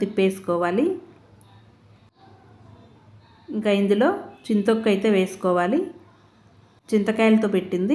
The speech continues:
ఈ చింతొక్కు అయితే ఒక స్పూన్నర అయితే వేసుకోవాలి. మనకు పులుపుకు సరిపడంత అయితే వేసుకోవాలి. ఈ చింతొక్కు వేసుకున్నాక మళ్ళీ ఒకసారి బాగా దంచుకోవాలి. ఇందులోనే నాలుగు వెల్లుల్లి కూడా వేసుకోవాలి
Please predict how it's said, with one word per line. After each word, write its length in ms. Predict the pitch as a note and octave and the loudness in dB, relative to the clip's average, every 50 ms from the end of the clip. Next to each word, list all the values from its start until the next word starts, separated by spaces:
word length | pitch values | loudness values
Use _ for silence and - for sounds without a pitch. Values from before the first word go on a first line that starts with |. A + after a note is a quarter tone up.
| E4 C#4 | 0 0
ఈ 20 | A3+ A3 G#3+ | -2 -2 0
చింతొక్కు 380 | G#3 G3+ F#3+ G#3+ G#3 G#3 - G3+ | -2 0 0 -2 -2 -2 0 -2
అయితే 180 | G3 G3 C#4+ E4+ E4 | 0 0 0 0 0
ఒక 100 | D4 A3 A3 | 0 -2 -4
స్పూన్నర 440 | A3 - G#3+ G#3 G3+ G3+ G3 G3 F#3+ F#3 | -4 -2 0 0 2 2 2 2 2 0
అయితే 160 | F#3+ F#3+ C#4+ C#4 A3 | 2 2 2 2 2
వేసుకోవాలి. 600 | F#3+ F#3+ F#3+ - - F#3 F3+ F3 F3 F3 G#3 D4 F4 D#4+ | 2 0 -2 -4 -4 -2 -2 0 0 0 0 0 0 0
మనకు 200 | A3+ G3+ F#3+ - - - | 0 0 -2 -4 -4 -4
పులుపుకు 340 | G3+ F#3+ F#3+ G#3 G3 - - | -4 -4 -4 -6 -6 -4 -4
సరిపడంత 520 | G3 F#3 F#3 - F#3 F3+ F3+ F3+ F3+ F3+ F#3+ F3+ | -4 -4 -4 -4 -4 -4 -2 -4 -4 -4 -4 -4
అయితే 180 | F3+ - - F4 G4 - - - - _ _ _ _ _ - | -2 -2 -2 -4 -4 -6 -12 -20 -20 _ _ _ _ _ -4
వేసుకోవాలి. 580 | F#3+ F#3+ F#3+ - - F#3+ F3+ F3 F3 F#3 A#3+ E4+ G4 - - - - - - _ _ _ _ - A3+ | -4 -4 -4 -4 -4 -2 0 0 0 0 0 -2 -4 -4 -10 -20 -20 -20 -20 _ _ _ _ -4 -4
ఈ 60 | A3+ A3 A3+ | -2 0 0
చింతొక్కు 380 | G#3 G3+ A3 A3 G#3+ - G#3 F#3+ | 0 0 0 -2 -2 0 0 2
వేసుకున్నాక 560 | F#3+ F#3+ F#3+ - - F#3 F#3 F#3 F3+ F#3 C4+ D#4 F#4 F#4 - - - - - - - | 0 0 -2 -4 -4 -2 -2 -2 -2 -2 -2 -2 -2 -2 -6 -12 -20 -20 -16 -8 -6
మళ్ళీ 180 | G3+ G3 G#3 G#3+ G#3 | -2 2 4 4 4
ఒకసారి 280 | F#3+ F#3+ G3 G#3 G3+ G3 G3 F#3 | 4 4 2 0 0 2 2 2
బాగా 180 | F#3 F#3 G3+ G3 F#3+ | 2 2 0 0 0
దంచుకోవాలి. 680 | F#3 F3+ F3 - - - F#3 F3 F3 F3 F3 A3 D#4 F4+ F#4+ - - - - - - - _ _ _ - A3 | 0 -2 -4 -6 -4 -2 0 0 0 0 0 0 0 0 -2 -6 -12 -18 -20 -20 -20 -20 _ _ _ -2 2
ఇందులోనే 420 | G#3+ G3+ G#3+ G#3 G#3 G3+ G#3+ C#4+ E4+ - - - - - - - G#3+ G#3 | 2 4 4 4 4 4 4 2 0 -2 -4 -12 -18 -20 -12 -6 -2 0
నాలుగు 220 | G3+ G3+ G3+ G3+ G3 | 2 2 2 4 4
వెల్లుల్లి 340 | F#3+ F#3+ F#3+ G3 G3 F#3+ F#3+ F#3+ F#3+ | 4 4 4 4 4 2 2 2 2
కూడా 160 | F#3+ G#3+ A#3 G#3+ F#3+ | 2 2 2 2 0
వేసుకోవాలి 540 | F3+ F3+ F#3 - - F3 F3 F3 F3+ G3 | 0 -2 -4 -4 -2 0 0 2 0 0